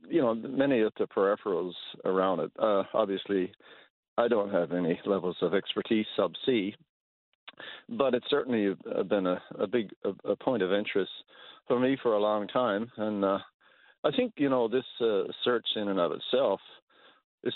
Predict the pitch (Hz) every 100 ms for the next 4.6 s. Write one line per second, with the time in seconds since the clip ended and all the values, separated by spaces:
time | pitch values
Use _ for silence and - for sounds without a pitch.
0 | - 120 123 104 - 101 95 101 - 104
1 | 117 101 107 123 107 101 - 120 107 -
2 | 110 101 92 92 85 - - - - _
3 | - 127 120 92 - - 139 117 110 110
4 | 82 90 - 95 85 82